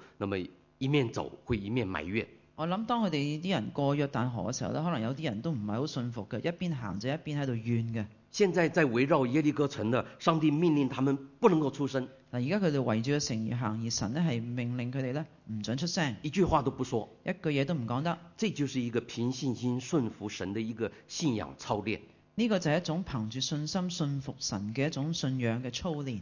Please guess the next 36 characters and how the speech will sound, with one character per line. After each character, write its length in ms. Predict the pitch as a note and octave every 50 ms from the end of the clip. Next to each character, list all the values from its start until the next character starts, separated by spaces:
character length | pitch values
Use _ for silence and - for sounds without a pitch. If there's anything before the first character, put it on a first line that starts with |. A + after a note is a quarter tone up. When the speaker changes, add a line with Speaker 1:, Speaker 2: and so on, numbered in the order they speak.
| -
Speaker 1:
是 260 | - - - D3 C#3 B2+
神 400 | - - A#2+ G#2 A2+ B2+ C3+ B2+
要 180 | D3 C3+ A2+
以 140 | G#2+ F2+ F2+
色 160 | F2+ - C#3+
列 160 | C3 B2+ B2+
人 240 | A2 F#2+ F#2 G2 A2+
在 180 | A2 C#3 A#2+ G2+
過 280 | F2+ - - E3 C#3 A2+
了 180 | G#2+ G2 F#2 F2+ -
約 120 | - A#2+ B2+
旦 160 | B2 B2+ A2+
河 200 | G2+ - - G#2+
以 100 | G#2+ F2
後， 240 | F2 - B2 A#2 - - - -
南 320 | - G#2+ G2+ A2+ B2+ C#3
征 260 | C3+ C#3+ C3+ B2+ B2+ B2
北 240 | A#2 G#2+ F#2+ D#2+ D#2
伐 300 | D#2 - E2 D#2 F2 F#2+
的 160 | F#2 A2 F#2 -
歷 200 | - E3 D#3+ A#2+
場 180 | - - F2 F#2
的 40 | F#2
戰 160 | F#2 - B2+ A2
役 180 | G#2+ G#2 A2
裏 100 | G2+ E2
面， 180 | E2 E2+ F2+ F2 - - -
他 120 | - A2+
們 100 | G#2 G2+
要 140 | G#2 A2 F#2
學 220 | F2 - - - -
習 160 | - - - -
的。 120 | - - - _ _ _ _
Speaker 2:
係 260 | - D3+ D3+ D3+ D#3 D3
神 220 | - - - C3
呢， 80 | D#3+